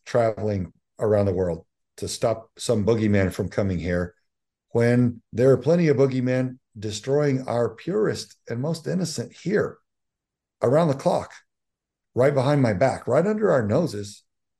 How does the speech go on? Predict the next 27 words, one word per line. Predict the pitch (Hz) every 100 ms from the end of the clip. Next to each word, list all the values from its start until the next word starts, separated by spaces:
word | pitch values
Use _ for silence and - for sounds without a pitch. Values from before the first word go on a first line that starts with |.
| _
The | 113
American | 113 131 139 131 113
people | - 190 147 120
are |
largely | 101 104 110 107 117
unwitting | 104 92 92 180 151 104
to | -
it. | 82
Now, | 107 110 107
the | 104 101
lid's | 117 165 -
coming | - 131 117
off | 156 170
of | 127
that | 92 -
cesspool | - 113 92 - - 101 90
now, | 92 85 78 113 - _ _ _ _ _ _ _ _ _
thank | 127 120
God, | - 80 76 113 110 _ _ _ _ _
uh, | 117
through | 107 127
a | 113
series | 107 - 165 151 120 -
of | 113 80
blows | 78 104 143 170 113
against | 95 95 98 85 -
that | 98